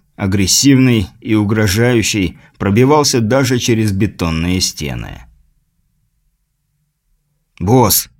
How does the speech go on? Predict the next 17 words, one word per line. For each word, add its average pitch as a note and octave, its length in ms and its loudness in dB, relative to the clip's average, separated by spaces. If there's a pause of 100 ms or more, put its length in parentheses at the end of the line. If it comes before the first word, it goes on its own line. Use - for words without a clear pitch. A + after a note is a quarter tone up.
(100)
выпалил A2 460 2
сходу G#2+ 360 0
охранник. G#2 520 -2
«Сюда F#2+ 280 0
вертолёт C3+ 500 4
летит!» C3+ 500 0 (720)
«Серьёзно?» – F#2+ 840 0 (200)
ответил G#2+ 500 0
бармен A2+ 380 2
с G#2 100 -2
раздражением. G#2+ 880 0 (540)
Тупица-дикобраз D3+ 1080 2 (120)
явился C#3+ 540 2
только C#3 340 2
из-за A2+ 340 2
летящего A#2 600 2
вертолёта. G2+ 920 -2